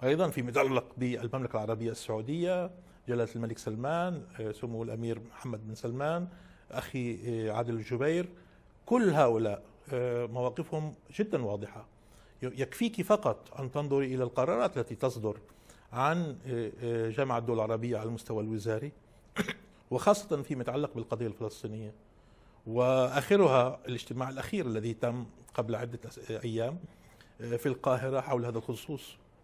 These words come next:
نحن مرتاحون تماما من هذه الآليات الموجودة التي تنسق الموقف العربي بشكل جيد،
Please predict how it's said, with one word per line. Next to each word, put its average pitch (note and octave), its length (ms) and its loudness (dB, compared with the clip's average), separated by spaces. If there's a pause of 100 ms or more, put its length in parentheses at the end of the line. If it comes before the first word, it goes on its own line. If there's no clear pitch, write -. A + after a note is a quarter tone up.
(140)
نحن C#3 300 -2
مرتاحون C3+ 640 -2
تماما C#3+ 400 0 (720)
من B2+ 100 0
هذه C3 260 4
الآليات B2 540 2
الموجودة A2+ 540 -2
التي C#3+ 360 0
تنسق - 640 -4 (580)
الموقف C#3 420 0
العربي B2 420 2
بشكل A2+ 400 -6
جيد، D#3+ 440 0